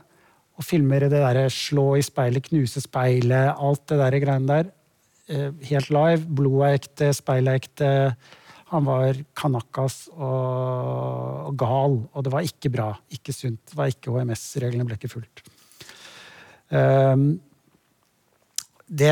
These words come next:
har jo, og så er det jo også masse andre ting, sånn som den eksplosjonen som også er i, jeg kommer ikke til å vise dette her, dette er kjent og kan finnes på YouTube og overalt, men det er en stor eksplosjon som vises i bakgrunnen der.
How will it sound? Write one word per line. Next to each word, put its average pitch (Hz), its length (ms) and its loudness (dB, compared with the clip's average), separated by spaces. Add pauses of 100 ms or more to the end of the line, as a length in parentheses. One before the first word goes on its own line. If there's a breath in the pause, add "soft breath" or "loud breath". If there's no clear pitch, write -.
har 135 160 4
jo, 160 80 4
og 151 160 0
så 175 160 4
er 156 200 2
det 160 80 4
jo 190 40 6
også 185 240 0
masse 175 240 2
andre 139 240 4
ting, 156 160 4
sånn 156 160 0
som 160 160 0
den 143 160 4
eksplosjonen 147 720 2
som 160 160 -2
også 143 300 0
er 131 80 2
i, 139 80 4 (420)
jeg - 320 -8
kommer 147 220 2
ikke - 80 -6
til 156 80 4
å - 80 2
vise 147 340 2
dette 139 300 2
her, 131 180 0
dette 151 240 0
er 135 160 2
kjent 127 400 -2
og 131 160 0
kan 139 120 -2
finnes 120 280 -2
på 127 140 -2
YouTube 117 260 -6
og 123 140 -2
overalt, 135 340 -2 (720 loud breath)
men 151 160 4
det 156 160 0
er 135 140 6
en 151 120 2 (280)
stor 185 640 2
eksplosjon 143 480 -2
som 151 100 2
vises 127 320 -2
i 135 60 0
bakgrunnen 120 420 -2
der. 127 160 0